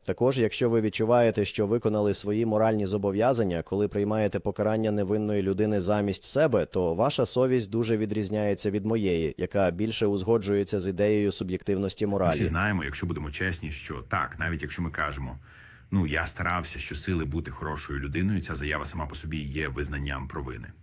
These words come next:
Speaker 2: «Я старався щосили бути хорошою людиною», це означає, що ти зазнав невдачі,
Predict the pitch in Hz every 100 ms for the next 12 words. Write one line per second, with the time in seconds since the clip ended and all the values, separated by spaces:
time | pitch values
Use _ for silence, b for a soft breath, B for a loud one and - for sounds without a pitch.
0 | - B B B 85 87 - 87 87 -
1 | 80 - 95 85 71 73 73 73 73 78
2 | 67 65 92 98 80 - 80 71 - 82
3 | 76 78 85 73 71 78 73 71 69 69
4 | 62 -